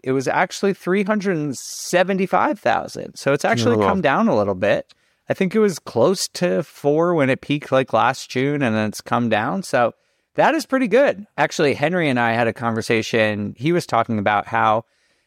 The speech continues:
Speaker 1: the combination of slowly declining home prices and modestly declining mortgage rates have steadily improved affordability in the U S since October, which is encouraging.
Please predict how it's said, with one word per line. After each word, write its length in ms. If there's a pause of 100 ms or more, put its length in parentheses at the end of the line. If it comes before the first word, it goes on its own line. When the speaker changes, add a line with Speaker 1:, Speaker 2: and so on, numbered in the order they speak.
(120)
Speaker 1:
the 180
combination 720
of 200
slowly 500
declining 480
home 200
prices 600
and 600
modestly 520
declining 440
mortgage 360
rates 240
have 280 (300)
steadily 540
improved 420
affordability 680
in 100
the 100
U 160
S 200
since 460
October, 640
which 240
is 220
encouraging. 600